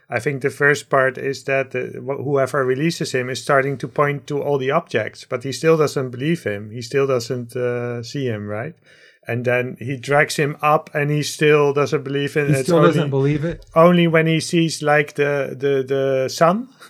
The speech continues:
Speaker 1: that, I think that's the point where, where he starts to think,
Speaker 2: Yeah.
Speaker 1: "Well, maybe there's something to it."
Speaker 2: But, but now you, you, you have to remind me because it's been a while since I read The Republic.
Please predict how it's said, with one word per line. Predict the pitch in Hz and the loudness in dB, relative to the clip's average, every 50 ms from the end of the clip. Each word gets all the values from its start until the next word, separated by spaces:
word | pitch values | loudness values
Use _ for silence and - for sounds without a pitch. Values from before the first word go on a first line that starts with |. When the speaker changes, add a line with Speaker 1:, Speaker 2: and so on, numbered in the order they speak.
| 143 139 123 | -20 -18 -2
Speaker 1:
that, | 117 147 156 165 - | 2 2 2 2 2
I | 151 151 | 0 0
think | 151 185 165 156 | 0 0 -2 2
that's | - 165 185 190 - | 2 2 2 2 0
the | - 202 180 | -6 -6 -4
point | - 185 175 180 170 170 | 0 0 0 2 0 -2
where, | 151 147 147 143 139 135 135 135 | -4 -2 -2 0 2 0 0 0
where | 131 135 139 135 | 0 0 0 0
he | 131 143 | 0 -2
starts | - - 147 139 135 131 | -4 -4 -2 -2 -2 -4
to | - 127 | -4 -4
think, | 107 92 85 | -4 -4 -4
Speaker 2:
Yeah. | 95 | -6
Speaker 1:
"Well, | 208 208 220 233 254 | -8 -10 -10 -10 -8
maybe | 226 214 208 196 185 180 | -6 -4 -4 -2 -4 -2
there's | 165 160 151 - - | -2 -2 -2 -4 -4
something | 147 131 117 - 117 117 | -10 -10 -10 -10 -12 -12
to | - 117 113 107 | -10 -10 -10 -10
it." | 110 - - _ _ _ _ _ - - - _ _ _ _ _ | -10 -12 -14 _ _ _ _ _ -20 -20 -20 _ _ _ _ _
Speaker 2:
But, | 175 170 170 - | 2 2 2 4
but | 135 165 175 165 170 | 4 4 4 4 2
now | 151 156 165 160 160 151 156 | 2 2 4 4 2 2 0
you, | - 170 151 156 160 - | -2 -2 -2 -2 -2 -2
you, | 160 160 156 151 147 | 0 -2 0 0 -2
you | 156 156 156 160 147 | -4 -4 -2 -2 -2
have | 156 170 160 | -2 -2 -2
to | - 147 | -2 0
remind | 139 131 135 147 151 156 | 0 2 2 2 2 2
me | 147 | 2
because | 127 120 - 120 113 | 0 -2 -6 -8 -8
it's | 123 120 - | -8 -14 -6
been | - 147 147 | -2 0 2
a | 147 | 4
while | 135 123 117 113 | 4 4 2 2
since | - - 123 - | 0 -6 -8 -4
I | 131 | -4
read | 123 113 123 120 117 | -2 0 2 2 2
The | 113 | 2
Republic. | 110 110 110 - 139 147 135 139 123 101 - _ | 0 0 -2 0 -2 0 2 2 2 0 -2 _